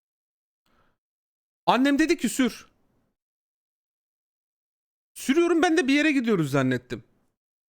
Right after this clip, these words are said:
Gittik. Böyle yaklaşır yaklaşmaz annem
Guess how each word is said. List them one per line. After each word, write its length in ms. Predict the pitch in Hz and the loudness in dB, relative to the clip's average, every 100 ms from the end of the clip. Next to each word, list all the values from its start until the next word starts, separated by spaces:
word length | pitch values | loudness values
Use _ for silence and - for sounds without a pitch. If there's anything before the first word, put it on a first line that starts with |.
| _ _ _ _ _ | _ _ _ _ _
Gittik. 600 | 180 349 359 320 330 - _ _ _ _ _ _ _ _ _ _ _ _ _ _ _ 233 | -2 -2 0 -4 -4 -12 _ _ _ _ _ _ _ _ _ _ _ _ _ _ _ 0
Böyle 240 | 320 311 | 2 2
yaklaşır 440 | 262 277 339 370 | 0 0 -2 0
yaklaşmaz 540 | 330 285 240 247 330 262 | 0 0 -2 0 -4 0
annem 380 | 226 277 311 | 0 2 0